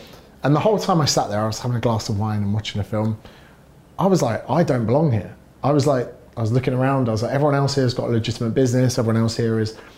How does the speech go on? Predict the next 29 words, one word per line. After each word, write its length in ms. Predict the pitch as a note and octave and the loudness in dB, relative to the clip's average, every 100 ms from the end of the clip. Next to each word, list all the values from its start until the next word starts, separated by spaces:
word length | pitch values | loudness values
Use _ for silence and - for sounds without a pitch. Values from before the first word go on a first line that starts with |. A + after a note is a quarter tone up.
| - - - | -20 -20 -4
entrepreneurial, 680 | C#3 B2+ - C3 C3 B2+ A2+ | 0 0 0 2 2 2 2
business-minded." 840 | B2 B2+ - C3 B2+ A#2+ A#2 A#2 - - | 0 0 0 2 2 4 2 0 -10 -4
I, 100 | C3+ | 0
I 200 | B2+ B2 | 0 -2
felt 240 | A#2 D#3 B2 | 0 0 0
like 120 | A2 | -4
a 40 | |
P 180 | A2+ B2+ | 0 0
T 200 | A2+ C3 | 2 2
that 120 | A#2+ A#2 | 2 0
just 380 | A#2 - - - - - - | -4 -6 -8 -20 -20 -20 -4
got 120 | C3+ | -2
a 40 | A2+ | 0
bit 160 | A2+ | 0
lucky 400 | A2 B2 - A#2 | 0 -2 0 -2
with, 260 | G2 G#2 G2+ - - _ A2+ | 0 0 -4 -8 -20 _ -4
mm, 180 | G#2+ - C#3 | -2 -4 -4
you 80 | A2+ | -2
know, 200 | G2+ G2+ - - - - - - | -2 -6 -10 -20 -20 -20 -20 -2
social 320 | B2+ A2+ B2 | 0 2 2
media, 240 | A#2+ A#2 | 2 2
marketing, 500 | A#2 A#2 A#2 - A2 | 2 -2 -4 -4 -2
whatever. 340 | A2+ C3 A#2 A2 | 2 2 0 0
And 80 | |
every 180 | B2+ C3+ | 2 2
time 340 | B2 B2+ A#2 A2 - - - - | 2 0 0 -2 -6 -20 -12 -4
I 60 | |
got 200 | A#2 G#2+ | -2 -2
paid, 400 | - D#3+ G3 F#2+ | 0 2 2 0